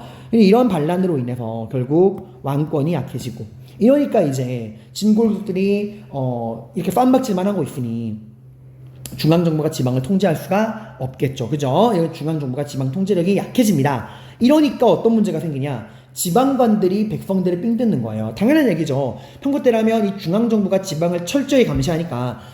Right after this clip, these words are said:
이 지방관들이 함부로 백성들을 못 괴롭히는데 지금 이 지방 세력을 감시할 중앙정부가 맛이 간 거예요.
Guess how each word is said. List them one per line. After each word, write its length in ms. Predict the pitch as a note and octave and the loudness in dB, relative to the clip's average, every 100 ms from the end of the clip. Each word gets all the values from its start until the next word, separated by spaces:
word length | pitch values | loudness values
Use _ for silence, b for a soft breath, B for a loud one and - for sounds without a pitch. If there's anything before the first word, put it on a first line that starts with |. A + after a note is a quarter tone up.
| - | -6
이 80 | F#3+ | -4
지방관들이 600 | D#3+ F#3+ G3 F#3+ F3+ F#3 | 0 0 2 2 2 4
함부로 240 | G#3+ G#3+ | 4 4
백성들을 360 | C#3 D#3 E3 C3 | 0 -2 -2 -2
못 100 | - | 0
괴롭히는데 840 | G#3 - B2 D#3 F3+ G#2+ - - | 0 0 -2 0 0 -2 -12 -12
지금 280 | - A#3+ C4 | -2 2 4
이 80 | - | 2
지방 400 | - E3 A#3 B3 | 0 2 2 4
세력을 600 | A3+ G3+ F3+ A3 C4 B B | 4 4 2 2 0 B B
감시할 480 | - D#3 E3+ G#3+ G#3 | -4 -4 0 2 2
중앙정부가 880 | G#3 E3+ F#3 D#3+ D3+ A3 A#3 - - C#3 | 0 -2 0 0 0 0 -2 -10 -12 -6
맛이 220 | E3 A#3+ | -4 0
간 220 | A#3 G#3 | 2 4
거예요. 520 | A#3 F3+ E3+ C#3 A2 | 4 4 2 -2 -4